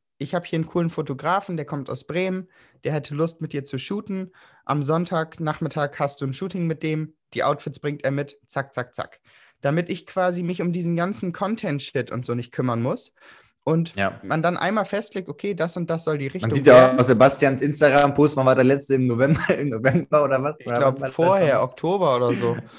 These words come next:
Speaker 2: <laughs> Oder
Speaker 1: Und,
Speaker 2: so, ja.
Speaker 1: und, ähm, dass du da irgendwo jemanden hast, der, der deinen Vibe versteht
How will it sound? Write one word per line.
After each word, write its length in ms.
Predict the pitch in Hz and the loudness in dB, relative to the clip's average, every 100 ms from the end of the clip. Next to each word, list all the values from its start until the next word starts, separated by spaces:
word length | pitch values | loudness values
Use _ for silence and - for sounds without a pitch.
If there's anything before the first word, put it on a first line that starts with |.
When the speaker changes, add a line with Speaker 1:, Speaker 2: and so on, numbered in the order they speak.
| - | -14
Speaker 2:
<laughs> 300 | - - - | -14 -14 -2
Oder 80 | 190 | 2
Speaker 1:
Und, 260 | 151 127 113 | 4 4 2
Speaker 2:
so, 160 | 120 | 2
ja. 320 | 107 104 123 - | 2 0 -4 0
Speaker 1:
und, 340 | 151 151 123 | 0 0 -2
ähm, 320 | 151 147 147 - - _ _ | 0 0 -2 -6 -16 _ _
dass 240 | - 160 | -4 -4
du 100 | 165 | -4
da 300 | 151 165 233 | -4 0 0
irgendwo 320 | - 233 208 196 | 0 -2 -4 -6
jemanden 300 | 190 175 180 | -4 -4 -4
hast, 200 | 170 - | -6 -4
der, 120 | 160 | -4
der 280 | 156 160 147 | -4 -4 -4
deinen 420 | 151 165 180 160 | -2 -2 -2 -4
Vibe 380 | 151 151 151 - - | -2 -4 -6 -12 -20
versteht 640 | - 139 - 165 294 - | -10 -10 -6 -4 -4 -8